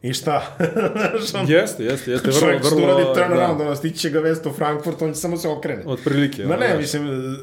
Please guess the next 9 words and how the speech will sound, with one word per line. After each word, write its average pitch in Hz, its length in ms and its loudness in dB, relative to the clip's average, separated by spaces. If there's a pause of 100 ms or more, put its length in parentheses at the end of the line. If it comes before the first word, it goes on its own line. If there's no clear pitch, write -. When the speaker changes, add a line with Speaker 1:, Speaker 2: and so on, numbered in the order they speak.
(160)
Speaker 2:
Neće 135 240 0
sigurno 151 280 2
da 147 100 2
gađa 151 320 4
sad 139 260 0
da 147 120 2
li 147 60 -2
su 139 240 -4
prozori 143 400 2